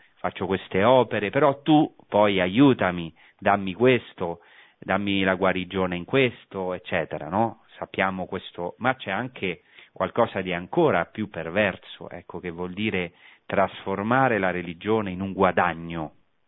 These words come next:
in un guadagno che è quello che Gesù Cristo ha attaccato tante volte, anche, eh, ha attaccato alcuni farisei,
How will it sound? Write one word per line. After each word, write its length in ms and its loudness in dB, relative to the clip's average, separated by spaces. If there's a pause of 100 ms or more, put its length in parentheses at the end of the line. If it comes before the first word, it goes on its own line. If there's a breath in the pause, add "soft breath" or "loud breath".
(560 soft breath)
in 80 -6
un 80 -2
guadagno 540 0
che 200 -4
è 60 -2
quello 300 -6
che 180 -6
Gesù 280 -10
Cristo 300 -8
ha 40 0
attaccato 680 -6
tante 300 -10
volte, 540 -8 (400 loud breath)
anche, 540 -6 (580 soft breath)
eh, 400 -6
ha 100 -2
attaccato 460 -2
alcuni 400 -2
farisei, 680 -2